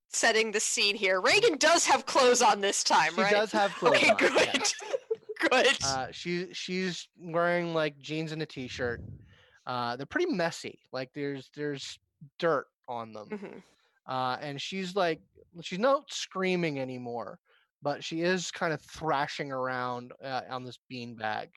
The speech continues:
Speaker 2: Um, uh, why don't, why don't you real quick,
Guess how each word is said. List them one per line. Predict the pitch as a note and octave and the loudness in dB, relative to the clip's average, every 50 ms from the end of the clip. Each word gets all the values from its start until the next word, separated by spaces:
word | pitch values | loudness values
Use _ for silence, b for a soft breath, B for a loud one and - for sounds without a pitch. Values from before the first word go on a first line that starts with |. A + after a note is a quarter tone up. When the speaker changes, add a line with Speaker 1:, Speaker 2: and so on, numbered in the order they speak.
| _ _ b b b b b b b b b b b b b b _ - | _ _ b b b b b b b b b b b b b b _ -10
Speaker 2:
Um, | C3 B2 B2 A#2+ A#2 A#2 A2+ A2+ G#2+ - - _ _ _ _ _ _ _ _ _ _ _ _ _ _ - | -6 -6 -4 -4 -4 -6 -6 -8 -14 -16 -20 _ _ _ _ _ _ _ _ _ _ _ _ _ _ -12
uh, | C3+ C3 C3 B2 B2 - - | -8 -6 -4 -4 -4 -6 -2
why | D#3 F#3 G#3+ | 0 2 2
don't, | A#3 G3+ | 2 2
why | G3 A3 | 4 2
don't | B3+ A#3+ - - | 2 2 0 -2
you | B3 A3+ G3+ | -2 -2 -2
real | F3 F3+ A#3+ C#4 D4 D4 D4 | -4 -2 0 2 2 2 2
quick, | - - A2+ B3+ A3+ F#3+ C#3 C3 - - | -2 -6 0 2 2 2 2 0 -4 -12